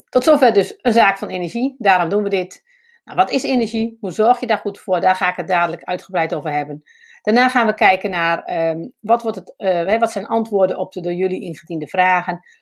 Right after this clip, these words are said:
En tot slot gaan we kijken naar live chat, als er nog tijd voor is, als er nog, eh, nog ruimte voor is. Nou, iedereen wil graag lekker werken, hè, met volop energie. Dat wil jij ook. En daarom doe je mee met deze serie Je Zaak van Energie.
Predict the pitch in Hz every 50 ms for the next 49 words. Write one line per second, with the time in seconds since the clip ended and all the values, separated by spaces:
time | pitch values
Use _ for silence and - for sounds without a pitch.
0 | _ _ _ - 294 - - - - 262 240 240 - 226 196 175 160 - 175 165
1 | 160 175 170 160 165 175 170 170 165 - - 180 156 151 - - _ _ _ _
2 | _ - 254 247 - 220 180 - - - 156 143 139 - 160 147 135 143 139 -
3 | - - - - - 180 - - 180 156 143 135 - - - 147 139 135 143 165
4 | 156 143 151 123 127 131 - - - 151 147 143 143 - - _ _ _ _ _
5 | _ _ _ _ _ _ _ _ _ _ _ _ _ _ _ _ _ _ _ _
6 | _ _ _ _ _ _ _ _ _ _ _ _ _ _ _ _ _ _ _ _
7 | - 214 240 294 330 320 220 143 214 - _ _ _ _ _ _ - - _ -
8 | - 339 359 359 311 269 247 247 220 - 202 175 190 190 180 - 196 165 165 175
9 | 208 240 - 277 226 226 214 233 233 233 - 233 220 196 180 180 - 190 165 151
10 | 139 - - 214 269 285 - - 214 190 160 202 208 190 175 156 170 202 240 247
11 | - - 220 185 190 190 190 185 180 190 185 165 156 160 165 190 240 277 269 247
12 | 214 208 185 180 180 170 - - 202 185 175 165 165 160 156 139 175 170 165 165
13 | - - 190 170 165 160 151 - 175 190 226 226 -